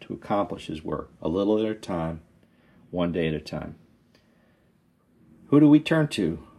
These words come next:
when we are afflicted in any way? Through Isaiah, he tells us, "I am He." Reflection.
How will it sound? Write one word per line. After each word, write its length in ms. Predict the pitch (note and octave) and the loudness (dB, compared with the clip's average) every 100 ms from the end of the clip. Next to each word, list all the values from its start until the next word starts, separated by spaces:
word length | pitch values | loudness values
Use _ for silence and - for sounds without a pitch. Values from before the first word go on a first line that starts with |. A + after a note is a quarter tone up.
| - | -4
when 180 | G#2+ A#2 | 2 4
we 120 | C3 | 4
are 120 | F#2 | 4
afflicted 500 | D#2+ F#2 D#2 - - | 2 -2 -4 -6 -8
in 180 | F2 E2+ | -6 -4
any 180 | F#2 F#2+ | -4 -4
way? 340 | F#2 D2 D2+ - _ _ _ _ _ _ _ _ _ _ _ - | -4 -4 -8 -18 _ _ _ _ _ _ _ _ _ _ _ -4
Through 220 | G#2+ A2+ | 4 8
Isaiah, 540 | B2 A2+ A2+ F2+ D#2+ D2+ - - - - - | 8 8 6 6 2 -2 -18 -20 -20 -20 -6
he 140 | - | -6
tells 360 | - F#2 D#2 E2 | 0 0 0 -4
us, 260 | D#2+ - - _ _ _ _ _ _ _ - - - | -12 -16 -20 _ _ _ _ _ _ _ -20 -20 -6
"I 160 | E2+ D#2+ | -2 0
am 180 | E2+ | -2
He." 280 | D#2 E2+ D#2+ - - _ _ _ _ _ _ _ _ _ _ _ _ _ _ _ _ _ _ _ - - | -6 -10 -10 -16 -20 _ _ _ _ _ _ _ _ _ _ _ _ _ _ _ _ _ _ _ -10 -4
Reflection. 580 | G#2+ C3 B2 - - | 4 4 4 0 -12